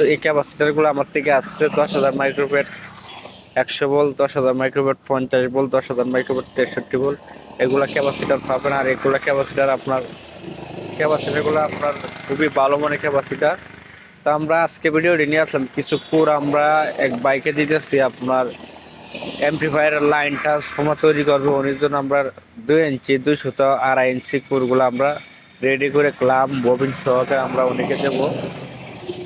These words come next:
আর এখানে দেখতে পাচ্ছেন বিভিন্ন আইপিএস, আইপিএস মূলত এগুলো নষ্ট আইপিএস। আর এখান থেকে আইসা সরাসরি আইপিএস দেখে আপনারা নিতে পারবেন। ভালো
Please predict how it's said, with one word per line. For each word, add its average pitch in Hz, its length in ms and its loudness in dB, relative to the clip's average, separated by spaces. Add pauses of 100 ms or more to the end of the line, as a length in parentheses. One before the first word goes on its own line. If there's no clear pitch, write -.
(960)
আর 135 140 2
এখানে 160 220 0
দেখতে 165 180 -2
পাচ্ছেন 143 300 2
বিভিন্ন 147 260 0 (100)
আইপিএস, 135 360 0 (120)
আইপিএস 135 360 0 (100)
মূলত 147 280 2
এগুলো 127 180 4 (100)
নষ্ট 139 200 -2 (120)
আইপিএস। 123 460 2 (1700)
আর 135 160 0
এখান 160 260 0
থেকে 175 140 2 (100)
আইসা 156 260 0
সরাসরি 170 420 2
আইপিএস 143 400 2
দেখে 151 220 2
আপনারা 131 320 0
নিতে 139 260 -2
পারবেন। 131 320 2 (720)
ভালো 135 220 4